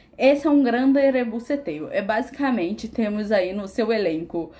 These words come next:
o Force e o Book, que são o chip, né, o First e o Cal. O Neo, que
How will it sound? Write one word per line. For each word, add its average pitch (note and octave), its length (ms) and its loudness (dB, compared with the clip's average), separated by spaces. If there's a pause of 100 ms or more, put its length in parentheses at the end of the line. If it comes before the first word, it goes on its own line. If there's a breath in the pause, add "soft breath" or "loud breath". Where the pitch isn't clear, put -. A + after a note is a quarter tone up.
(380 loud breath)
o G#3 680 0
Force C#4+ 360 0
e C#4 40 2
o A3+ 60 -2
Book, F4+ 500 -4
que G#3+ 300 -8
são F#3+ 240 -6
o F#3+ 60 -8
chip, A3+ 480 -6
né, G3 180 -4
o A3 80 -2
First A3+ 640 -6
e A3 140 0
o G#3+ 60 -2
Cal. F3 500 -2 (500 loud breath)
O C#4 120 2
Neo, A#3 420 2
que G3+ 460 -8